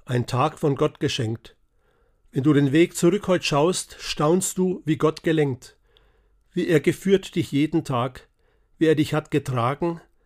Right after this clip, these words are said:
wie er an deiner Seite war in allen Lebenslagen. Er will es auch in Zukunft tun, auf ihn kannst du vertrauen.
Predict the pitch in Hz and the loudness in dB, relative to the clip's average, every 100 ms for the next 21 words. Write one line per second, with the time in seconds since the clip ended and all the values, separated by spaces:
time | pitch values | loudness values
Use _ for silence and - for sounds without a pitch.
0 | _ _ _ _ 165 165 160 - 151 151 | _ _ _ _ 0 2 2 0 0 2
1 | 151 139 151 156 160 135 139 156 - 147 | 2 2 0 0 0 0 0 0 0 0
2 | 160 151 147 139 - 127 110 110 117 - | 0 0 -2 -4 -4 -4 -6 -8 -14 -16
3 | _ _ _ _ _ _ _ _ _ - | _ _ _ _ _ _ _ _ _ -2
4 | 151 190 185 190 175 190 214 208 170 127 | 2 4 4 4 2 2 0 0 0 -2
5 | - 139 131 131 - _ _ - 127 120 | -2 0 0 -2 -8 _ _ -6 -4 -2
6 | 185 151 156 151 151 139 135 127 123 156 | 0 0 0 0 -2 -2 -2 0 2 2
7 | 170 | -2